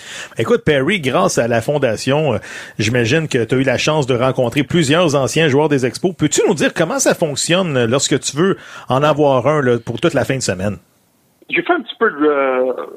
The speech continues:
Speaker 2: research, là. Je demande à le monde de qu'est-ce qu'ils pensent, là. Tu sais, parce que mes, mes Expos préférés, c'est pas nécessairement, tu sais, je suis un vieux bonhomme, je suis cinquante et un. So,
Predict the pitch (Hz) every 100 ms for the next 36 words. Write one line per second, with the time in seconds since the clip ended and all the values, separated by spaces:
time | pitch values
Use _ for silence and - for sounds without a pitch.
0 | - - - - 147 139 - 165 240 -
1 | 220 220 - 180 165 175 160 143 139 135
2 | 156 170 156 143 147 - 151 135 123 143
3 | 135 147 143 143 208 156 - 143 156 165
4 | 190 - - - - 170 170 165 - 165
5 | 160 151 143 165 - 147 135 143 - 139
6 | 127 147 139 147 123 113 - 131 120 135
7 | 123 127 139 - - 117 139 131 127 117
8 | 127 156 165